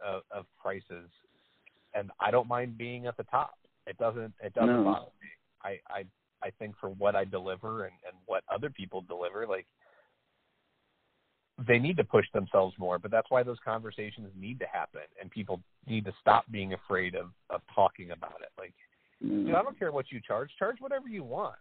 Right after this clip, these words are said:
Speaker 1: I know, I know a company that's charging a dollar seventy-five a linear foot to pull and replace baseboard or put up new baseboard. I charge three fifty. Like, if that's what works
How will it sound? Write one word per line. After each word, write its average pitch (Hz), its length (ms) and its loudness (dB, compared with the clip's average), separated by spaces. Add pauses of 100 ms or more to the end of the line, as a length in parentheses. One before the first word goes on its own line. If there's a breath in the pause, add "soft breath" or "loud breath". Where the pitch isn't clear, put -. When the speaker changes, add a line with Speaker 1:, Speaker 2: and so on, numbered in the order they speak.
Speaker 1:
I 113 100 -8
know, 143 460 -4 (100)
I 135 80 -4
know 165 160 0
a 156 60 2
company 156 440 -6
that's 123 140 -8 (120)
charging 123 340 -2
a 104 40 -6
dollar 107 380 2
seventy-five 113 560 -2
a 104 40 -6
linear 104 480 -8
foot 113 160 -2 (120)
to 98 140 -2 (180)
pull 110 200 0
and 104 100 -6
replace 101 320 -4 (100)
baseboard 110 520 -2
or 98 80 -2
put 107 180 -2
up 95 120 -2
new 104 120 -8
baseboard. 131 560 -2 (480)
I 101 80 0
charge 120 380 4
three 127 240 -4
fifty. 113 340 -2 (300)
Like, 90 180 -8 (1400)
if 120 200 4
that's 147 260 10
what 220 180 10
works 151 220 2